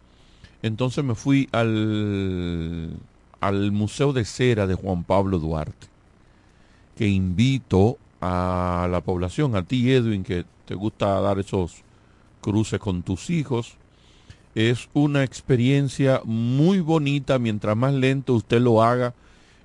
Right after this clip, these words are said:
eh, mucho mejor. Ojalá no le toque un grupo tan grande, eh, para que usted pueda ir disfrutando de lo que es ese recorrido en el Museo de Cera, que queda justamente en la misma casa en donde,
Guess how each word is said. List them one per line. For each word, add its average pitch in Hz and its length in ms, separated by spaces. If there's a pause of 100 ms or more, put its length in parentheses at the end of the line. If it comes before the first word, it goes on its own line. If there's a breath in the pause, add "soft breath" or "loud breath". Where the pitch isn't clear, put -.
eh, 107 500
mucho 104 300
mejor. 107 300
Ojalá 107 340
no 147 100
le 120 140
toque 127 320
un 113 100
grupo 117 380
tan 90 320
grande, 104 640 (800 soft breath)
eh, 104 160
para 101 260
que 95 80
usted 110 220
pueda 110 320
ir 127 280
disfrutando 104 880
de 98 60
lo 98 140
que 104 120
es 104 140
ese - 240
recorrido 107 720 (400 soft breath)
en 95 140
el 98 80
Museo 95 320
de 123 100
Cera, 120 240
que 104 400
queda 131 340
justamente 143 680
en 139 100
la 107 80
misma 113 300
casa 123 320
en 104 80
donde, 92 360